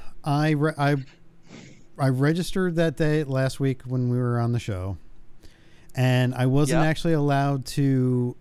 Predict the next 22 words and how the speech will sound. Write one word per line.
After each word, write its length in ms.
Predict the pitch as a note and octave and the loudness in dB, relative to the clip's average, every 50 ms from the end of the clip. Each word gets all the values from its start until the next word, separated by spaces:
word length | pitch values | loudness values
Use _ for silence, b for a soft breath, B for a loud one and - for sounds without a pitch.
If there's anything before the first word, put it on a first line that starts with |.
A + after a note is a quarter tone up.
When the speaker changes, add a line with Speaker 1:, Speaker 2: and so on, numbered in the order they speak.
| - - | -8 -4
Speaker 1:
um, 640 | B2 A#2+ A#2 A#2 A2+ A2+ A2+ A2 G#2+ G#2+ A2 G#2 F#2+ | -2 -2 0 0 0 -2 -2 -2 -4 -4 -4 -4 -2
bid 460 | - C#3 C#3+ C#3 C3 B2 A#2 A2+ A#2 - | 2 2 4 4 4 2 0 -2 -4 -4
until 680 | - A#2 A#2 G#2+ - - C3 B2+ B2 B2+ B2 A#2+ A#2+ A2+ | -2 -2 -2 0 2 2 4 4 4 2 0 0 -2 -2
they 280 | G2+ A#2 A#2+ B2 A#2+ | 0 0 0 2 2
had 220 | A2 B2 B2+ G#2+ - | 2 2 0 0 -2
checked 400 | - - C#3+ C3 B2+ - - C#3 | -4 -2 -2 -2 -2 -2 -2 -2
my 480 | B2+ B2 A#2+ A#2+ A#2 A2+ A2+ G#2+ G2 - - | 0 0 0 0 0 0 0 -2 -4 -6 -8
credentials 680 | - - B2 G#2+ A2+ A2+ G#2+ - - G2+ G2 F2+ D#2+ | -6 -4 -2 0 0 0 0 -2 -2 -4 -4 -4 -4
or 100 | G2 F#2 | -6 -6
something. 500 | - - G2+ F2+ D#2+ - F2 E2+ F2 F2 - - - b b b b b b b b b b b b b b b b b b b b b b b b b b b b b b b b - - - | -6 -6 -6 -8 -8 -8 -8 -8 -8 -8 -10 -12 -14 b b b b b b b b b b b b b b b b b b b b b b b b b b b b b b b b -16 -8 -4
Speaker 2:
Okay. 420 | B2 A#2 A2+ A2+ A2+ A2 G#2+ C3 | -2 0 0 0 0 0 0 -2
Speaker 1:
Um, 180 | G#2 G#2 G#2 - - - - - - - - - - - G#2+ - | -2 -4 -8 -12 -16 -20 -20 -20 -20 -20 -20 -14 -10 -8 -4 0
but 280 | - C3+ C3+ C3 A2+ - | 0 2 2 0 -2 -4
the 140 | - B2 C3+ | 0 2 2
next 260 | C3 B2+ C3+ C3 - - | 4 4 2 0 0 0
day 200 | D3+ C#3 C#3 C3+ | 0 2 2 4
I 140 | C3+ C3 C3 | 2 2 2
was 140 | C3+ B2 | 2 2
allowed 320 | C3 B2+ B2+ B2 B2 B2+ A#2+ | 2 2 2 2 0 0 -2
to 60 | C3+ | -2
bid, 420 | A#2 A#2 B2 A2+ A2+ A2 G#2+ G#2 | -2 0 0 0 0 0 -2 -4
so 580 | - - - B2 A#2 A#2 A#2 A2+ A2+ A2 A2 | -2 0 2 2 2 2 2 0 0 -2 -4